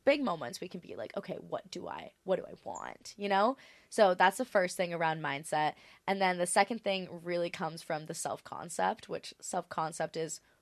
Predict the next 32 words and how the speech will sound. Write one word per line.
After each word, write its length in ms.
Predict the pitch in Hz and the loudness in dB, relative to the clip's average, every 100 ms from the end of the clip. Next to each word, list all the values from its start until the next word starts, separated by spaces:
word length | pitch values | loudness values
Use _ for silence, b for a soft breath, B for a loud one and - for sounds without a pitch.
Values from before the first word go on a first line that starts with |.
| - | -2
what 120 | 156 | 0
do 80 | 190 | 2
you 80 | 185 | -2
believe 240 | 170 160 | -4 -4
about 220 | 156 151 | 0 0
yourself? 440 | 143 170 208 190 196 | 0 2 6 6 4
What 100 | 175 | -6
do 40 | |
you 80 | 156 | -6
believe 300 | - 87 135 | -12 -10 -8
about 240 | 151 - | -4 -4
the 60 | 208 | -6
world? 640 | 196 247 233 220 214 208 - B B - | 2 6 8 8 6 2 -8 B B -2
What 240 | 196 202 | 6 6
is 80 | 185 | 6
your 100 | 185 | -2
mindset 640 | 175 165 165 - 165 - | -2 -2 -2 0 2 4
around 320 | 180 170 151 160 | 4 2 2 -2
the 60 | |
way 380 | 156 90 82 - _ _ | -6 -6 -6 -10 _ _
you 200 | 214 277 | -2 0
belong 260 | 269 247 233 | 6 6 6
in 60 | |
the 80 | 220 | 4
world, 280 | 202 202 196 | 6 8 6
what 120 | 160 | 2
you 100 | 139 | -4
deserve, 720 | - 185 233 233 226 220 208 | -8 -2 2 4 4 4 2
your 140 | 196 127 | -2 -6
relationships? 600 | 131 247 247 226 208 - | 0 0 0 0 0 0
Like, 120 | 185 | -4
that's 200 | 180 - | -6 -4